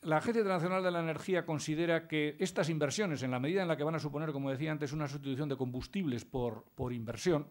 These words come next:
que la reducción del coste de combustibles en gran medida va con-, va a compensar el aumento del coste de la inversión. En mi opinión, esto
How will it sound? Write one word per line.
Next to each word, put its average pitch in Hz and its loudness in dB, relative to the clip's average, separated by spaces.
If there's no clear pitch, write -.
que 147 -2
la 135 4
reducción 139 2
del 160 0
coste 165 -4
de 151 0
combustibles 135 -2
en 127 -2
gran 143 0
medida 135 4
va 131 4
con-, 127 -4
va 131 0
a 113 0
compensar 131 2
el 131 -2
aumento 135 0
del 113 -2
coste 120 -4
de 113 0
la 110 0
inversión. 101 -4
En 107 -2
mi 127 2
opinión, 170 2
esto 147 -2